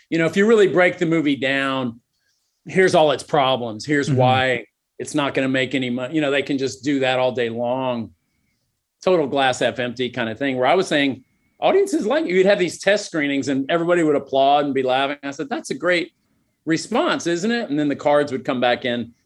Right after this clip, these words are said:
Speaker 1: "Nah, they're grading it not as high as we would like." And, you know, they were judging it when asked, you know, "What about the ending? How'd you like the ending?"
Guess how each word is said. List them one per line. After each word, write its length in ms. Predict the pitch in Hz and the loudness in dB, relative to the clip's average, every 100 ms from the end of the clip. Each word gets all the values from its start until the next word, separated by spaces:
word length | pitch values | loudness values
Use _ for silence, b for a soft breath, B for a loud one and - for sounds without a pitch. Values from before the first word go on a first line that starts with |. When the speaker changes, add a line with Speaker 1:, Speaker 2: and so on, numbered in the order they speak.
| - | -6
Speaker 1:
"Nah, 380 | 214 233 233 226 | 0 2 4 4
they're 220 | 220 202 | 2 2
grading 560 | 160 185 196 196 196 | -4 0 4 4 2
it 140 | 185 156 | -2 -2
not 200 | 165 160 | -2 -2
as 80 | 147 | -2
high 280 | 139 143 147 | -4 -2 -2
as 160 | 139 | -4
we 100 | 143 | -4
would 140 | 135 123 | -6 -4
like." 500 | 123 123 123 120 117 | -2 0 -2 -4 -8
And, 120 | 117 - _ b b b b b | -14 -16 _ b b b b b
you 80 | 139 | -2
know, 60 | |
they 120 | 131 | 0
were 100 | 131 | -2
judging 480 | 123 117 139 123 131 | -2 0 0 0 -2
it 160 | 131 127 | -2 -2
when 160 | 143 | -2
asked, 580 | 127 120 127 127 - - _ _ _ _ - | 0 2 2 0 -6 -18 _ _ _ _ -12
you 180 | 120 | -8
know, 300 | 113 107 110 - _ _ _ - | -8 -8 -10 -14 _ _ _ -4
"What 120 | - | 0
about 200 | 202 208 | 0 0
the 100 | 240 | 2
ending? 440 | 311 202 131 104 - _ _ | 2 2 0 -2 -12 _ _
How'd 200 | - 180 | -2 -2
you 60 | 240 | 0
like 160 | 247 240 | 0 2
the 100 | 262 | 0
ending?" 540 | 277 185 131 - - | 0 0 -4 -8 -14